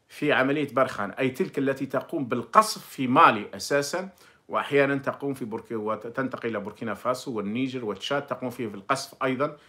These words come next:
لما تسميه بين قوسين بالإرهابيين، سواء كانوا صح جماعات إسلامية مسلحة أو لم يكونوا جماعات إسلامية مسلحة، أو هي تسمي الجميع اللي تحاربه تسميه إرهابي. إذن النقطة الأولى،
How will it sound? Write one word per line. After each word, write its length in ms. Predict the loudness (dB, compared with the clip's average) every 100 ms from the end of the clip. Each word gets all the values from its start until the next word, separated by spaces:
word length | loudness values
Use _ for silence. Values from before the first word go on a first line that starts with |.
| _ -8
لما 220 | -4 -2
تسميه 500 | -2 -4 -4 -4 -4
بين 160 | -4 -6
قوسين 400 | -4 -6 -4 -6
بالإرهابيين، 580 | -6 -8 -10 -12 -14 -12
سواء 260 | -2 -2
كانوا 320 | 0 -2 -4 -6 -10 -20 -20
صح 280 | -2 -2 0
جماعات 420 | -2 -2 -2 -4
إسلامية 400 | -8 -8 -6 -4
مسلحة 600 | -6 -6 -4 -4 -6 -8
أو 240 | -6 -4 -2
لم 180 | 0
يكونوا 380 | -2 -4 -6 -6
جماعات 340 | -6 -6 -8 -10
إسلامية 360 | -10 -8 -6
مسلحة، 560 | -8 -6 -6 -6 -8 -8
أو 240 | -6 -8 -10 _ _
هي 140 | 0 0
تسمي 260 | 2 0
الجميع 380 | 0 2 0 0
اللي 140 | -2 -6
تحاربه 340 | -2 -2 -2
تسميه 340 | -8 -6 -6
إرهابي. 320 | -8 -12 -16 -20 _ _ _ _ _ _ _ _ _ _ _ _ _ -20 _ _ _ _ -2
إذن 500 | 6 8 8 6 -2 -10 -4
النقطة 380 | 0 0 4 4
الأولى، 580 | 4 0 -2 -4 -8